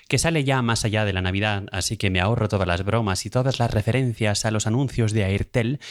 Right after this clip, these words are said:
y posteriormente de Volkswagen, con un señor que se llamaba Edu y que felicitaba la Navidad primero por teléfono con un super plan de móvil y luego más adelante conduciendo su supercoche para ir a ver a todos los amigos.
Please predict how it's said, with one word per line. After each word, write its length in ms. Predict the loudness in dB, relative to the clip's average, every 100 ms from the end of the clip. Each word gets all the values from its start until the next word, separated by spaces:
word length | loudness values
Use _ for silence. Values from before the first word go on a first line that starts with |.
| -6
y 100 | -2
posteriormente 800 | 0 0 2 0 2 0 0 0
de 160 | 0 0
Volkswagen, 680 | 0 0 0 0 -2 -6 -10 -20 _ -2
con 160 | 0
un 120 | 2
señor 340 | 2 2 0 -2
que 140 | -2
se 100 | 0
llamaba 360 | 2 2 0 0
Edu 300 | -2 0 -2
y 40 |
que 140 | -2 -2
felicitaba 600 | 0 0 0 0 0 2
la 80 | 2
Navidad 400 | 2 0 -2 -2
primero 380 | 0 0 0
por 140 | 0 0
teléfono 500 | 0 0 0 -2 0
con 160 | 0
un 240 | 2 0 0
super 480 | -2 -2 -2 -2 0
plan 240 | 2 2
de 100 | 2
móvil 400 | 2 2 0 -4 -10 -16 -8 -2
y 80 |
luego 200 | 0 2
más 160 | 2 2
adelante 440 | 0 0 0 -2
conduciendo 500 | 0 0 2 0 -2
su 160 | -2 -4
supercoche 600 | -4 -2 -2 0 0 0
para 240 | 0 0 0
ir 120 | 0
a 40 |
ver 180 | -2 -2
a 60 | -2
todos 240 | -2 0
los 160 | -2 -4
amigos. 340 | -8 -10